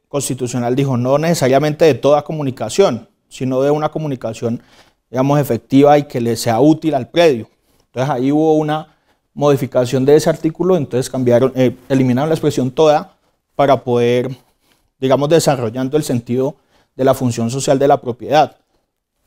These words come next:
<coughs> Y este, <coughs> esta sentencia, digamos, un poco teniendo en cuenta la situación de, mm, violencia política y, y, y armada, pues, en nuestro país,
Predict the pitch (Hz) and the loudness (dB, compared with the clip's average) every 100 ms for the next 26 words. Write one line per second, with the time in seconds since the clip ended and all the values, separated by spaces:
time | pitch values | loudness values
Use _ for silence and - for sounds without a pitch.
0 | _ _ - - - 170 - _ _ - | _ _ 0 2 4 2 0 _ _ -6
1 | 185 196 185 - 185 - _ - - - | 0 0 0 -6 -8 -10 _ 0 0 -2
2 | - 143 175 180 170 175 165 180 190 _ | -12 -8 -6 -6 -6 -6 -6 -8 -10 _
3 | _ _ _ _ _ _ _ _ _ _ | _ _ _ _ _ _ _ _ _ _
4 | _ 135 123 143 165 156 160 156 170 170 | _ -2 0 2 0 2 2 4 4 4
5 | 156 117 - _ _ _ _ _ _ _ | 4 0 -8 _ _ _ _ _ _ _
6 | - 139 135 135 156 165 170 170 156 131 | -4 -2 0 -2 -4 -4 -2 -2 -2 -4
7 | 123 113 - 123 135 135 _ _ _ _ | -4 -4 -2 -2 -2 -8 _ _ _ _
8 | _ 135 147 147 143 127 120 110 110 - | _ 2 4 4 4 2 2 -2 -6 -10
9 | _ _ _ - 123 120 123 127 - 143 | _ _ _ -4 0 2 2 0 0 2
10 | 151 156 - _ _ _ 117 117 143 160 | 0 -4 -14 _ _ _ 0 2 2 0
11 | 156 143 120 113 113 107 - 110 104 - | -2 0 0 0 0 -2 -6 -6 -6 -8
12 | 110 101 104 107 123 151 151 131 151 143 | -6 -4 -2 0 2 2 2 -2 -4 -6
13 | - 156 170 160 156 - | -6 -2 0 2 0 -4